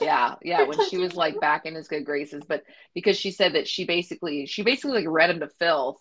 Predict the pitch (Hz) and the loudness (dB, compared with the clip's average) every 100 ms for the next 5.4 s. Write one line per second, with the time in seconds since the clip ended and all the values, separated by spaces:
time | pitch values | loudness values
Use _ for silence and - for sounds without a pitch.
0 | - 160 143 147 156 151 147 123 - 147 | -6 -6 -6 -8 -8 -8 -8 -10 -10 -10
1 | 151 160 147 123 - 139 131 - 139 127 | -6 -2 0 0 0 0 0 -2 -4 -2
2 | 113 135 123 - 143 - 147 - - 156 | -2 -4 -6 -4 -8 -8 -8 -10 -8 -4
3 | 156 147 147 135 135 135 147 117 135 135 | -4 -2 -4 -2 -2 -4 -4 0 0 0
4 | 117 - 123 107 - - - - - - | -8 -10 -10 -10 -6 -4 -4 -6 -10 -8
5 | - - - | -10 -8 -2